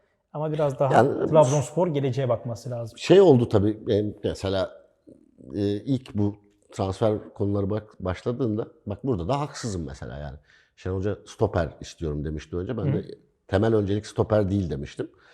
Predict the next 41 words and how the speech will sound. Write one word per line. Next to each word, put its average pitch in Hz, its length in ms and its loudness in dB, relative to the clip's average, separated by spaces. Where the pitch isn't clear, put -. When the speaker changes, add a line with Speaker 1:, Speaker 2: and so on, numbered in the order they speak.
Speaker 2:
Ama 95 200 -2
hani 92 280 -2
bu 107 180 0
halde 104 340 6
Savic 101 380 0
yoksa 107 340 2
evet. 87 300 -2
Speaker 1:
Tabii 104 180 -12
canım. 127 200 -14
Speaker 2:
Yani - 120 -20
Speaker 1:
Savic 160 120 0
iki 175 140 -2
Speaker 2:
Savic - 140 0
Speaker 1:
kişilik 180 240 0
stoper 131 320 -4
zaten. 120 220 -4
Bizim 127 200 8
Speaker 2:
olmayacaksa 127 680 6
Speaker 1:
bizim. 95 220 -2
Speaker 2:
ki 92 60 -12
yani 82 240 -6
devamında 95 480 2
da 92 40 0
olmayacaksa 87 640 -2
evet. 71 160 -6
Yani 73 220 -8
temel 78 240 -6
ihtiyaç 87 280 -10
stoper, - 460 -12
e, 80 40 -10
orta 78 440 -8
saha 87 260 -8
ve 95 80 -6
kenar. 65 380 -12
Speaker 1:
Trabzon'da 135 560 -2
tatil 139 300 -6
yapan 143 200 -6
iki 131 140 -10
tane 139 180 -12
stoper 123 320 -12
var. 117 260 -16